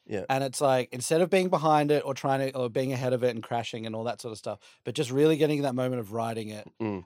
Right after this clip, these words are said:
Speaker 2: and just kind of being there for the
Speaker 1: Mm.
Speaker 2: whole seat if possible.
Speaker 1: Mm.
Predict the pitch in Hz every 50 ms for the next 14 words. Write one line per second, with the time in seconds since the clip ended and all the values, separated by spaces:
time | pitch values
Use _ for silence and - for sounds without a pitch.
0 | _ - 117 117 127 113 - - 139 135 143 127 123 139 135 131 127 123 113 120
1 | 120 120 120 120 113 104 92 _ _ _ _ _ 104 104 147 139 123 123 127 120
2 | - - 127 113 113 107 101 - - 127 107 - 120 104 98 92 90 - _ -
3 | 107 113 107 101 95 90